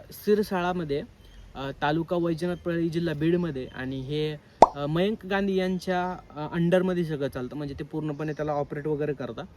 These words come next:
पूर्णपणे ते सांभाळतात तिथं. आणि तिथं जवळपास पंचवीस एकरमध्ये त्यांनी पूर्णपणे त्यांचा प्रोजेक्ट जो की तो लांबवलेला आहे. पंचवीसमध्ये जवळपास पंचवीस एकरमध्ये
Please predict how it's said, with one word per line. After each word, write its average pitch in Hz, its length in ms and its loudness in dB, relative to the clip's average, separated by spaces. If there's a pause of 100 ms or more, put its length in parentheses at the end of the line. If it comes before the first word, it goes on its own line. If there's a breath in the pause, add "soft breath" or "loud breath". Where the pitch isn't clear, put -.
(300 loud breath)
पूर्णपणे 156 420 0
ते 160 140 -4
सांभाळतात 165 640 0
तिथं. 139 160 -2 (400 loud breath)
आणि 165 420 0 (100)
तिथं 180 100 4
जवळपास 190 500 4
पंचवीस 202 580 4
एकरमध्ये 185 580 2
त्यांनी 175 300 0
पूर्णपणे 170 560 -2
त्यांचा 165 400 -4
प्रोजेक्ट 160 460 0
जो 160 280 -4
की 170 60 -4
तो 170 180 0
लांबवलेला 151 520 0
आहे. 117 40 -6 (520 loud breath)
पंचवीसमध्ये 185 640 2
जवळपास 180 420 0
पंचवीस 180 400 -2
एकरमध्ये 175 520 0